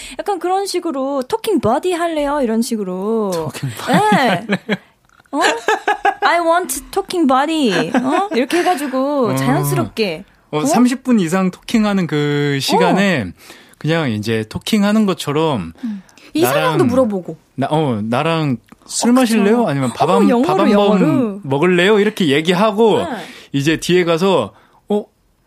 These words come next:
Speaker 2: 그, 그분도 이제 대답하실 거 아니에요.
Speaker 1: 그쵸.
Speaker 2: Yes 아니면 뭐, no.
Speaker 1: 네.
Speaker 2: Yes라고 하면은 "아까 그렇게 했는데
Speaker 1: 네.
Speaker 2: 밥 한 번 언제 먹을까요?" 이런
Speaker 1: 그러니까요.
Speaker 2: 식으로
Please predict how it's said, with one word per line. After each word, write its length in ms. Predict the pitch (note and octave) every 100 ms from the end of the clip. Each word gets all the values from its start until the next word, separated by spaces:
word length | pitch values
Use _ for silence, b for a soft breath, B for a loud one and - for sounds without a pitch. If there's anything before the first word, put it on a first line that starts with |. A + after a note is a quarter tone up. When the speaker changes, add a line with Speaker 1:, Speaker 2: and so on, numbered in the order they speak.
| -
Speaker 2:
그, 400 | D#3+ D#3 C#3 A#2+
그분도 360 | - E3 F#3 E3
이제 140 | B2+
대답하실 500 | A2+ C#3+ D3 F3 F#3 F#3+
거 100 | E3
아니에요. 320 | C3 A2 A2
Speaker 1:
그쵸. 240 | A2 A#2 F#3+
Speaker 2:
Yes 240 | G3 -
아니면 260 | C3 C3+ A#2+
뭐, 80 | A#2+
no. 280 | B2+ B2 A2+
Speaker 1:
네. 60 | G#2
Speaker 2:
Yes라고 500 | C#3+ - F#3 E3 D#3
하면은 420 | D3 C#3+ D3+ A#2 B B B -
"아까 200 | - F3
그렇게 560 | E3 D#3 D#3+ C#3+ B2 C3+
했는데 320 | D#3+ D3 D4+
Speaker 1:
네. 60 | A#3+
Speaker 2:
밥 160 | B2+
한 140 | C#3+ C#3+
번 100 | A2+
언제 180 | G#2 B2+
먹을까요?" 580 | A#2+ A2+ A#2+ C3 A#2 A3+
이런 240 | B2+ C#3+
Speaker 1:
그러니까요. 0 |
Speaker 2:
식으로 840 | - B3+ B3+ A#3+ B3 B3+ G3 D#3+